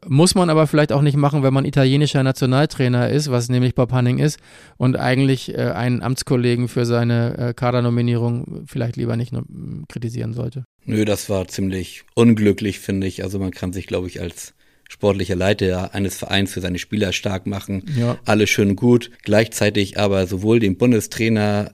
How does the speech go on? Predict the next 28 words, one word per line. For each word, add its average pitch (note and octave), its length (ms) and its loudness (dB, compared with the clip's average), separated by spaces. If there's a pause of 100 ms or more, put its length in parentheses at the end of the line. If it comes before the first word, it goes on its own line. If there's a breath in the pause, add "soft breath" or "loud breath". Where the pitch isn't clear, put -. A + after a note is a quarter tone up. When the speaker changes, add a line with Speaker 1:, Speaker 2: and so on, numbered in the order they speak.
Speaker 2:
äh, G2 480 -4 (100)
reinzusprechen, A2 1000 0 (400 loud breath)
ähm, G2 500 0
wenn G2+ 120 4
man F#2+ 160 2
tatsächlich G2 600 -4
Amtskollege G#2 680 2
ist, A2 340 0 (360 loud breath)
ähm, F#2+ 560 -4
ist - 460 -4
ein G2+ 200 2
No-Go, G2+ 460 4
finde G2 340 -2
ich. F#2+ 220 -6
Speaker 1:
Amtskollege C3 720 2
auch B2+ 160 2
noch, A#2+ 480 -2
äh, A#2+ 440 -6
bei B2+ 380 2
der C3 140 4
E A#2 160 2
M. C3 260 2
Italien B2 380 0
ist A#2 160 -4
ja B2+ 100 -2
auch - 360 -6 (140)
qualifiziert. A#2+ 720 -6
Speaker 2:
Ja, A2 260 0